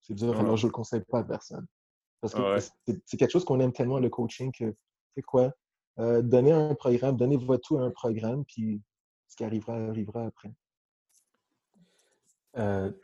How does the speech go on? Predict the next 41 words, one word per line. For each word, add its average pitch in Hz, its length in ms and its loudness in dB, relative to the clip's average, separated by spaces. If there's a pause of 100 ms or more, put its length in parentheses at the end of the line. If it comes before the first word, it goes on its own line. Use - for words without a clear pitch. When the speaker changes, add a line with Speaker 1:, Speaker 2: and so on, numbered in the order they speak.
(680)
Speaker 3:
tu 143 100 6
sais, 139 80 8
t'as, 113 220 6
on 110 80 4
va 113 120 6
y 117 40 10
arriver 117 240 6
tout - 160 2
à 120 80 8
l'heure, 127 200 8
mais 156 100 4
t'as, 95 220 4
t'as 101 120 2
fini 131 280 4
par, 104 280 2
euh, 101 200 6 (340)
coacher - 320 -4
par 117 120 2
les, 104 400 4
les 101 160 0
Carabins 101 360 0
au 135 80 4
départ, 123 420 4
comme, 104 240 -2
euh, 101 120 0
première 113 240 4
expérience 110 380 0
universitaire. 113 680 2 (640)
Mais, 110 400 4
euh, 107 360 4 (280)
en, 110 100 -2
en 107 260 2
général, 123 600 6
t'as, - 320 -2
t'as 101 120 0
coaché 113 240 0
dans 139 80 8
des 110 200 2
équipes 156 260 4
qui, 113 140 2
euh, 101 160 0